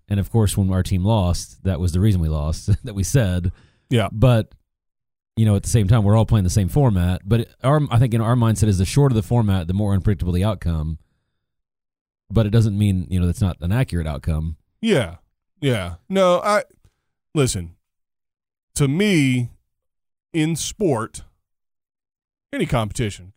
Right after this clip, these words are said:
Speaker 2: spelling bee, even though it's on E S P N, it's not a
Speaker 1: <laughs>
Speaker 2: sport, but it's still competition.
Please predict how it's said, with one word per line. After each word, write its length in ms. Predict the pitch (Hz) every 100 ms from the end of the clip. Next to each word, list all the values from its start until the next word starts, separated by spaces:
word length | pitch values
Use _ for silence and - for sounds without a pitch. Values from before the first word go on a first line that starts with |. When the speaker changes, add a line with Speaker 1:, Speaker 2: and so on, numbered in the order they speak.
| _
Speaker 2:
spelling 440 | - - 202 123
bee, 200 | 107 87 104
even 200 | 190 180
though 100 | 147
it's 120 | 151
on 180 | 135 -
E 140 | 127
S 80 | 120
P 180 | - 113
N, 80 | 127
it's 140 | -
not 120 | 92
a 40 | 90
Speaker 1:
<laughs> 100 | 143
Speaker 2:
sport, 300 | 127 185 - _ _ _ 165
but 120 | 160
it's 140 | 160
still 460 | - 190 139 131 127 -
competition. 580 | 170 147 202 165 113